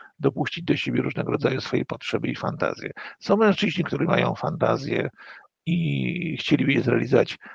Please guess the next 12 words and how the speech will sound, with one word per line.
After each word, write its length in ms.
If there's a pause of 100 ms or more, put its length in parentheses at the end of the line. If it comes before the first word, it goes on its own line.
(120)
ale 180
partnerki 540
mówią: 360 (260)
„Nie, 580 (300)
bo 160
ja 120
ci 220
na 100
przykład 340
nie 220
ufam”, 520 (1300)
e, 280